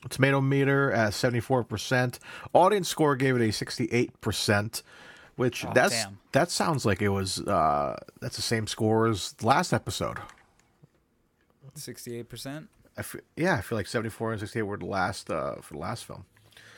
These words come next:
Speaker 1: Uh, so that's there, and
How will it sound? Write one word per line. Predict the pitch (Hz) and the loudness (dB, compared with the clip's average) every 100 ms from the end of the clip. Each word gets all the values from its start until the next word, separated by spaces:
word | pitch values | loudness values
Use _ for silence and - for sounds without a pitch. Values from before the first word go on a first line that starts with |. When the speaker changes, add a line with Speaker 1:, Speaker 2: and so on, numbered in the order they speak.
| - - - - | -20 -20 -20 -16
Speaker 1:
Uh, | 58 62 58 - | -10 -8 -8 -10
so | - | -6
that's | 104 104 - | -4 -4 -6
there, | 98 104 101 104 95 - _ _ _ _ _ - | -2 2 2 2 -2 -8 _ _ _ _ _ -8
and | 95 92 92 90 87 85 76 69 | -6 -6 -8 -8 -8 -10 -12 -14